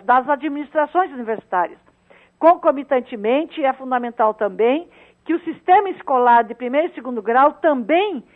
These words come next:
coloque nos seus currículos, na, na, no sistema educacional formador, coloque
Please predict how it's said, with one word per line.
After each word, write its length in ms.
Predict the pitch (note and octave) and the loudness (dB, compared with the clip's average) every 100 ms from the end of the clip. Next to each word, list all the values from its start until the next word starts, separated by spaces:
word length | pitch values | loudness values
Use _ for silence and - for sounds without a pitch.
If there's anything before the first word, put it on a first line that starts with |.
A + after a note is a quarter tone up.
| _ - | _ 0
coloque 460 | C#4 C#4+ F4+ F4 | 4 6 6 2
nos 160 | B3 B3 | -8 -4
seus 200 | C#4 C4+ | -2 -2
currículos, 560 | C4 A3+ D4+ D#4+ G#3 - _ _ _ _ | -6 -4 -4 -4 -10 -16 _ _ _ _
na, 320 | A#3+ B3 B3 - | -2 0 -2 -2
na, 260 | A#3+ A3+ | 0 0
no 160 | A#3 B3+ | -2 -6
sistema 460 | C#4+ - C#4+ C#4 | -12 -4 0 0
educacional 920 | B3 A#3 B3+ A#3 B3 G#3 G#3+ C4+ E4+ F4+ - _ _ _ - | -2 -4 -4 -2 -6 0 4 6 4 0 -12 _ _ _ 0
formador, 840 | E4 G4 D4+ B3 G3+ A3+ C#4+ E4+ | 4 4 4 0 2 6 6 4
coloque 680 | - D#4 B3+ C4+ E4 - G4 | 2 4 6 6 4 -2 -6